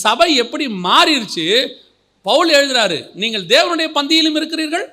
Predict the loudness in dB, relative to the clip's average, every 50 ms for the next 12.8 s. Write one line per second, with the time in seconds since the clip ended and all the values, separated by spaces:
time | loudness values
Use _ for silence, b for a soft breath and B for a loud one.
0 | _ _ _ _ _ _ _ _ _ _ _ _ _ _ _ _ _ _ _ _
1 | _ _ _ _ _ _ _ -8 -6 -6 -2 0 2 2 2 2 0 0 -2 -2
2 | -2 0 2 2 2 2 2 -2 -2 -2 -2 0 0 0 2 2 2 2 2 0
3 | 0 -2 -6 -6 -8 -12 -14 -18 -20 _ _ _ _ _ _ _ _ _ _ _
4 | _ -2 0 0 2 2 0 0 0 2 0 0 0 0 0 0 0 0 -2 -2
5 | -4 -2 -2 -2 -2 -2 -2 -2 -2 -2 -2 -2 -4 -2 -4 -4 -4 -2 -2 -2
6 | -2 -2 -4 -6 -6 -6 -6 -8 -10 -12 -16 _ _ _ _ _ _ _ -10 -4
7 | -2 0 0 0 -2 0 -2 -2 0 2 2 2 2 2 0 -4 -10 -16 _ _
8 | _ _ _ _ -4 -4 -2 -2 -2 -2 0 0 0 0 0 0 -2 -2 -2 0
9 | 0 -2 -2 -4 -6 -6 -6 -4 -4 -6 -6 -6 -8 -12 -12 -10 -10 -10 -10 -12
10 | -18 _ _ _ _ _ _ _ _ _ _ _ _ _ _ 0 2 2 4 4
11 | 4 4 4 4 2 2 2 0 0 0 0 0 -2 -4 -8 -12 -2 2 2 4
12 | 6 6 4 4 2 0 -4 -8 -8 -8 -8 -8 -8 -8 -10 -12